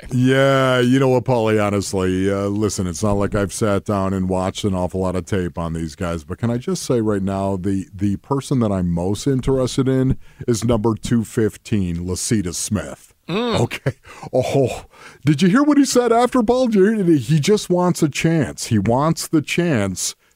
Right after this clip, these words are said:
Speaker 1: to be able to compete and start. He wants the chance. He just wants to be given the opportunity. Guess what, Lecitus? You're gonna get that opportunity.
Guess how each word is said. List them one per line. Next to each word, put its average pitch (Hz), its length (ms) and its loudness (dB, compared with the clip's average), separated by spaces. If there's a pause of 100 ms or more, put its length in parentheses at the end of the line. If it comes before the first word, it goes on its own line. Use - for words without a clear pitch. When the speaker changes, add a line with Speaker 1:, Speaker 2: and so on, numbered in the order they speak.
(100)
Speaker 1:
to 131 80 0
be 101 200 0
able 87 280 -2
to 107 240 -2
compete 104 720 -2 (240)
and 101 260 -2
start. - 640 -4 (240)
He 127 160 0
wants 120 480 -2
the 160 120 0
chance. 170 520 -2
He 113 100 0
just 131 260 -2
wants 143 360 -4
to 165 100 0
be 170 160 0
given 147 480 2 (280)
the 120 200 2
opportunity. 127 580 0
Guess 120 320 -2
what, 180 200 2
Lecitus? 107 640 0 (260)
You're 127 180 2
gonna 165 220 4
get 120 340 0
that 101 220 0
opportunity. 85 760 -4